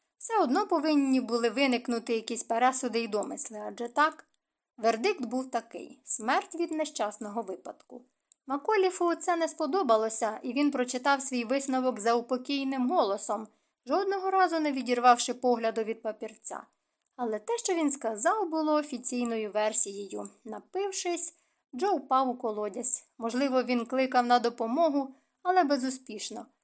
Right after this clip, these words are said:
Потім спробував піднятися по стіні і вибратися власними силами.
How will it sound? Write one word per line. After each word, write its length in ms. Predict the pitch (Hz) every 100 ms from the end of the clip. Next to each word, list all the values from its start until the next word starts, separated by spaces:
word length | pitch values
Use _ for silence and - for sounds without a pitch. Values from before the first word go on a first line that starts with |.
| _ -
Потім 240 | 247 262
спробував 520 | 262 392 349 294 247
піднятися 640 | 247 220 262 254 254 240 226
по 160 | 240
стіні 420 | 226 - 240 359
і 40 | 320
вибратися 600 | 277 247 247 254 247 220
власними 540 | 196 202 202 214 208
силами. 560 | - - - - -